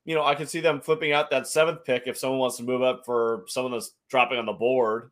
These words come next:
and they're like, "All right, we're just gonna move our chips to two thousand twenty-three and go try and get C J Stroud." So I, I think some teams are gonna play this draft where they're trying to trade out of the round one in order to get draft capital for tw-,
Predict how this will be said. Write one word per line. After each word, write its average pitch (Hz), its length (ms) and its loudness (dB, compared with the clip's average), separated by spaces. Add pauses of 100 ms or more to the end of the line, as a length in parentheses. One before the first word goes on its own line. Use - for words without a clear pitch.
and 113 100 -8
they're 123 100 0
like, 127 280 0
"All 143 80 4
right, 147 160 4
we're 131 100 -2
just 131 140 -12
gonna 135 100 -4
move 135 180 -2
our 123 120 0
chips 131 260 -6
to 117 80 -14
two - 100 -14
thousand 123 280 -2
twenty-three 123 640 -4 (400)
and 107 80 -14
go 123 100 2
try 127 220 0
and 120 100 0
get 123 160 2
C 131 160 -4
J 117 140 2
Stroud." 135 400 0 (640)
So 120 360 6
I, 123 160 0
I 135 120 4
think 185 200 -4
some 147 200 -2
teams 135 240 -4
are 113 60 -4
gonna 110 140 -4
play 120 260 0
this 104 200 -6
draft 104 480 -2
where 95 300 -4
they're 104 100 -6
trying 123 220 -2
to 107 40 -4
trade 110 280 -2
out 110 100 4
of 104 60 -2
the 104 80 -4
round 101 360 -4
one 101 320 -6 (400)
in 107 120 -2
order 117 260 2
to 107 100 -12
get 101 220 -2
draft 104 320 0
capital 95 320 -2
for 92 200 -10
tw-, - 200 -12